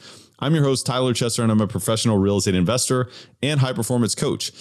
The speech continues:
It is my job to decode the stories, habits, and multifaceted expertise of world-class investors and other experts to help you elevate your performance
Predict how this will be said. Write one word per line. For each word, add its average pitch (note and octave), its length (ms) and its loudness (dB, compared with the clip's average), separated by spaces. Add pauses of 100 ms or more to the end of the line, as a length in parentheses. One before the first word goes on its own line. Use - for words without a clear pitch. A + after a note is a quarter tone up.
(240)
It C3+ 160 2
is C#3+ 160 0
my A2+ 160 2
job G#2 340 0
to G2+ 80 0
decode F#2+ 360 2
the E2+ 60 0
stories, G#2+ 440 2
habits, F#2 420 0
and B2 220 0
multifaceted G2+ 680 0
expertise F#2 600 0
of D#2 140 0
world-class F2 500 0
investors G2 580 0 (300)
and C#3 180 -2
other A#2+ 240 0
experts G#2 400 -2
to F#2 80 0
help F2+ 160 0
you F#2+ 160 0
elevate G2+ 340 0
your F#2+ 220 2
performance C3 600 -2